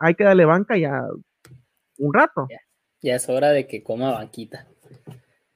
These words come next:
Speaker 1: O sea, mira, yo, yo entiendo, yo entiendo la jerarquía de los jugadores, yo entiendo la importancia de los jugadores, pero, pero yo creo que Macías ahorita anda en un ambiente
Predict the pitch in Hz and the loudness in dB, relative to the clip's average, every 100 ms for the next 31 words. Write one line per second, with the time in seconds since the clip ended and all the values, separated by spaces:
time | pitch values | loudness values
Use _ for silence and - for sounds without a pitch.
0 | _ _ 123 - - 196 226 202 - _ | _ _ -10 -8 -2 2 4 2 -2 _
1 | _ _ _ - 220 185 185 240 220 269 | _ _ _ -2 2 2 0 -2 -2 -2
2 | 285 294 294 294 302 294 _ - 160 208 | -2 -4 -4 -2 -2 -4 _ -12 -4 -2
3 | 247 254 254 269 247 208 175 147 196 220 | -2 -4 -2 0 0 2 0 0 0 2
4 | 214 175 - 143 135 165 247 269 165 170 | 4 2 0 0 4 4 4 2 -2 -2
5 | - 170 165 165 165 165 165 165 156 _ | 0 0 0 0 2 4 6 6 4 _
6 | _ _ _ 156 175 165 156 160 151 - | _ _ _ 0 2 2 2 0 0 0
7 | 208 214 220 185 - 143 131 160 254 349 | 0 0 -2 -4 -4 -6 0 2 0 -2
8 | - _ _ _ _ _ - _ _ _ | -10 _ _ _ _ _ -20 _ _ _
9 | _ _ - 180 175 175 175 170 165 - | _ _ 2 4 8 8 8 8 4 -2
10 | _ 123 _ _ _ _ _ - - _ | _ -20 _ _ _ _ _ -20 -20 _
11 | - _ 190 190 208 247 269 269 226 180 | -20 _ 2 2 2 2 -2 0 -4 -4
12 | - 220 240 214 214 - 226 226 220 226 | -4 -4 -4 -4 -6 -4 -4 -4 -2 -2
13 | 220 226 220 208 208 214 202 - 220 220 | -2 -2 -2 0 0 -2 -2 2 6 6
14 | 214 214 202 | 6 4 0